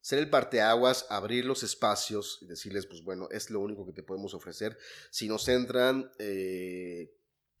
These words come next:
colaboraciones, pues decirle, "Bueno, pues te coopero con una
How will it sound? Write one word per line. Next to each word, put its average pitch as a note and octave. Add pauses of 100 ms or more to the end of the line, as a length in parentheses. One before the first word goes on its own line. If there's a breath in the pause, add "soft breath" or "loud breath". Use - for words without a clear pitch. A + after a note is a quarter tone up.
(240)
colaboraciones, A2
pues G#2
decirle, A2
"Bueno, G#2
pues -
te G2+
coopero G#2+
con G2
una G2